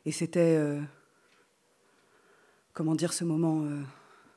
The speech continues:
comment dire ce moment, c'était totalement, euh, c'était totalement un moment, c'était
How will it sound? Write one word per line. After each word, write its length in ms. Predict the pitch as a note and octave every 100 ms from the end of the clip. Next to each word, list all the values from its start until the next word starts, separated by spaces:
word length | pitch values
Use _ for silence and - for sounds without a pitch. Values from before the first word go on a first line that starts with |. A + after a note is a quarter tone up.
| _ _ _ _ _ _ - _ _ _ _ _ -
comment 280 | F3 E3
dire 260 | E3 E3+ -
ce 120 | -
moment, 340 | D#3+ E3 E3+ E3
c'était 340 | D3 C#3 D3
totalement, 920 | - E3+ E3 D#3+ E3 F3 E3+ E3 D3+
euh, 100 | D3 C#3 - _ _ _ _ _ _ _ _ _ _ _ - _ _ _ _ _ _ _ _
c'était 320 | - D3+ C#3+
totalement 600 | F3+ E3+ D#3 E3 E3+ E3+
un 120 | D#3
moment, 500 | D#3 E3 E3 G3+ - - _
c'était 680 | - - E3 E3 D3+ D3 D3+